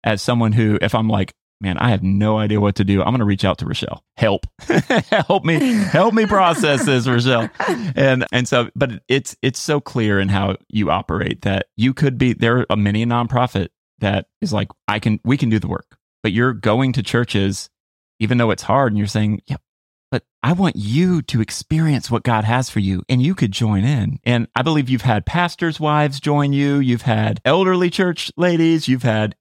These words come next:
younger people. You've had the whole gamut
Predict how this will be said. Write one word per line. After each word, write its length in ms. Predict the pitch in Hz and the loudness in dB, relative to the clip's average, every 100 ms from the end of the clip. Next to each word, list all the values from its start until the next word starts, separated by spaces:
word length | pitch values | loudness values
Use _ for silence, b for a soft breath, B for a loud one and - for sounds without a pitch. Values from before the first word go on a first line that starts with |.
| - | -6
younger 520 | 120 170 190 185 175 | -2 0 0 0 0
people. 420 | 180 160 165 151 | 0 0 2 0
You've 160 | 147 170 | 0 0
had 300 | 151 127 113 _ | 0 0 -4 _
the 120 | 123 | -4
whole 400 | 117 196 202 196 | -2 0 0 0
gamut 520 | 185 165 160 151 101 | -2 0 0 0 0